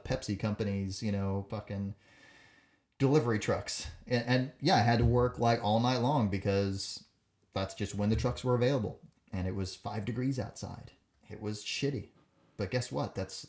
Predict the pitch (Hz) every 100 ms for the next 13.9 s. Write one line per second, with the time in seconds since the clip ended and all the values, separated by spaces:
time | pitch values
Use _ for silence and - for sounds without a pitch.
0 | - - - 110 107 135 135 - _ 98
1 | 101 113 - 101 98 110 - - - 98
2 | 98 117 110 107 104 110 107 127 113 104
3 | 110 113 - 117 156 98 - _ _ _
4 | _ - _ - - - - 107 95 131
5 | - 226 165 147 135 135 - - - -
6 | - - - 117 127 120 127 131 131 117
7 | 113 113 113 120 127 131 123 117 113 123
8 | 104 107 110 - 107 107 110 104 104 110
9 | 107 98 - 110 107 - - - 104 104
10 | 101 110 113 - 143 139 104 110 120 180
11 | 107 - 98 101 117 113 117 - 113 110
12 | - 110 - 127 123 123 123 123 - _
13 | _ 123 127 139 135 139 135 135 -